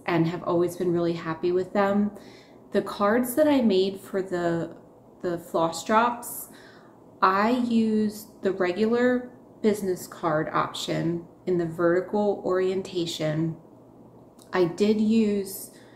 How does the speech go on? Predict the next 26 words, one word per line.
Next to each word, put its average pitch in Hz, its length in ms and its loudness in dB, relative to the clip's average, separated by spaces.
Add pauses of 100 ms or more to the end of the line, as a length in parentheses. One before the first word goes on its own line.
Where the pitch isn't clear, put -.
(260)
the, - 160 -2 (180)
I 202 160 8
always 233 420 4 (180)
pick - 280 -6
the 202 80 -2
premium, 208 1080 0 (260)
um, 170 460 2 (140)
paper 226 460 -2
option. 240 500 0
It's - 180 0
kind 196 260 -2
of 185 160 -4
the 185 60 -2
middle 175 440 2
of 175 120 -6
the 170 100 -2
road 165 520 0 (1300)
option 208 500 0
that 208 160 0
they 208 140 2
have. 202 580 -2 (440)
And 180 560 0
for - 280 -4
the 185 120 0
floss 190 720 -4 (180)
drops 254 800 -4